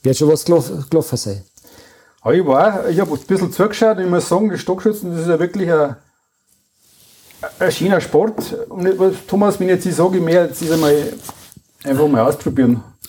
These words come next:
Speaker 1: Da kommst du am Samstag um fünfzehn Uhr dreißig, ähm, also die trainieren Dienstag und Freitagabend. Das ist dann aber eher Training, wirklich ein Turnierschützen. Da geht's ein bi-, also da geht's ein bisschen ernst dazu. Am Samstagnachmittag um fünfzehn Uhr dreißig ist ein bisschen so ein freies Training, da kann kommen, wer mag.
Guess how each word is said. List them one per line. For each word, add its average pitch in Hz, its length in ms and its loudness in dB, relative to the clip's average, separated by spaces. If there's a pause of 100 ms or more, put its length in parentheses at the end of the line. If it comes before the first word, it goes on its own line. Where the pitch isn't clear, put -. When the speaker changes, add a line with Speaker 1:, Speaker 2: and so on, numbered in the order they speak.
(320)
Speaker 1:
Da 139 120 2
kommst 180 280 0
du 151 60 2
am 127 60 2
Samstag 180 680 0
um 143 120 0
fünfzehn 175 480 0
Uhr 131 80 2
dreißig, 156 600 0 (1160)
ähm, 131 460 2
also 139 200 -2
die 143 300 0
trainieren 143 420 2
Dienstag 185 460 2
und 135 160 0
Freitagabend. 151 840 0 (160)
Das 127 160 0
ist 156 180 -2
dann 147 120 2
aber 139 180 0
eher 139 280 2
Training, 143 360 2
wirklich 147 280 2
ein 123 140 0
Turnierschützen. 151 600 0
Da 127 60 4
geht's 135 200 0
ein 117 80 -8
bi-, 170 100 0
also 123 160 0
da 120 100 -4
geht's 135 180 0
ein 117 60 -6
bisschen 113 200 2
ernst 139 240 0
dazu. 196 300 2 (1500)
Am 139 380 4
Samstagnachmittag 170 1160 2
um 165 120 0
fünfzehn 170 380 0
Uhr 143 80 2
dreißig 139 400 0
ist 147 160 0
ein 123 60 -4
bisschen 135 180 -2
so 120 100 -4
ein 120 60 0
freies 139 420 0
Training, 151 320 2
da 156 80 2
kann 139 180 0
kommen, 160 300 0
wer 127 80 4
mag. 123 340 0